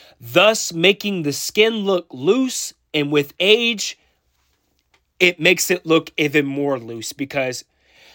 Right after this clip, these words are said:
the collagen, this is why I always stress one gram per pound,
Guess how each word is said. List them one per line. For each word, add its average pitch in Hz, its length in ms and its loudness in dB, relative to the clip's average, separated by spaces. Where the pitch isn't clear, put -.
the 143 140 2
collagen, 151 1040 0
this 147 240 0
is 151 100 -6
why 160 220 8
I - 40 0
always 170 340 4
stress - 400 2
one 123 240 -12
gram 165 220 -2
per 214 180 -8
pound, 214 760 -2